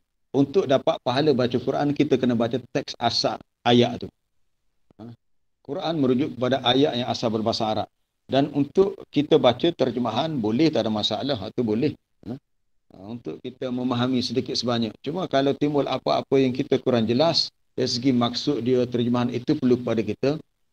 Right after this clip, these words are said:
belajar secara khusus ataupun bertanya kepada orang yang lebih tahu tentang ilmu Al-Quran dan ilmu tafsirannya. Ha, tidak mencukupi setakat kita baca terjemahan.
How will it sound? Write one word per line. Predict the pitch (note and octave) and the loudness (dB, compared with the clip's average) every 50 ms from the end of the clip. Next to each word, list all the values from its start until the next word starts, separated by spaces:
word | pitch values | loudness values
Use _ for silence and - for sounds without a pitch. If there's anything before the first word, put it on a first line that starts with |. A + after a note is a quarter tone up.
| _ - | _ -4
belajar | G#2 A2+ B2 B2+ B2+ A#2+ B2+ A#2+ | 0 2 4 4 4 4 4 2
secara | A#2 - B2+ A#2+ A#2 | 2 2 0 -2 0
khusus | A#2 - C#3 C3 - D#3 C#3+ D3+ - - - _ _ _ _ _ _ - | 0 0 0 0 4 4 2 2 2 -4 -10 _ _ _ _ _ _ -14
ataupun | A2 - - A#2 B2+ C3 | -12 -8 -8 -6 -4 -2
bertanya | B2 B2 A#2 - C3 B2+ B2+ C3 B2+ A#2 | 0 0 0 0 2 2 2 2 0 0
kepada | - - A#2+ A#2 B2+ A#2+ | -2 -2 -2 -2 0 0
orang | A#2 A#2 A2+ B2 A#2 A#2 | -2 0 0 0 0 0
yang | A2+ A2+ | 0 0
lebih | G#2+ A#2+ C3+ - - | 0 0 -2 -2 -2
tahu | A#2+ A2+ A#2 A#2 | -2 0 0 0
tentang | G#2 G#2+ G2+ - A#2+ B2+ D3+ D#3 - _ _ _ _ _ _ _ _ _ | -2 -4 -4 -2 -2 -2 -2 -4 -8 _ _ _ _ _ _ _ _ _
ilmu | - B2+ B2+ B2 B2 B2 B2 | -8 -6 -6 -6 -6 -8 -10
Al-Quran | A2 A#2 A2+ - B2 B2+ C3+ B2 A#2+ A#2 A#2 | -10 -12 -12 -10 -8 -6 -2 0 0 0 0
dan | A#2 | 2
ilmu | A#2+ B2 A#2 A2+ A#2 | 2 2 2 2 0
tafsirannya. | - A#2 G#2+ - - B2 A#2 G#2+ G#2 G2 F#2+ F#2 E2+ D#2+ - _ _ _ _ - | 0 -2 -2 0 2 2 2 2 2 0 -2 -4 -6 -8 -12 _ _ _ _ -16
Ha, | G2 - | -8 0
tidak | - B2 B2 B2+ A2+ A#2+ | 2 2 2 2 0 -2
mencukupi | A2+ - C3+ B2 B2 A#2 - C#3 - | -4 -2 -2 -4 -2 0 0 0 0
setakat | - - A2 G#2+ - - B2+ F#2+ | 0 -2 -4 -4 -2 -2 -4 -2
kita | - A#2 A#2 | -2 -2 -2
baca | G#2+ G2+ A2 G2 - | 0 0 0 0 0
terjemahan. | A#2 - - G#2+ G#2 A2+ A2+ G#2 G2 F#2 E2+ | -2 -2 -2 -2 -2 -2 -2 -2 -2 -4 -6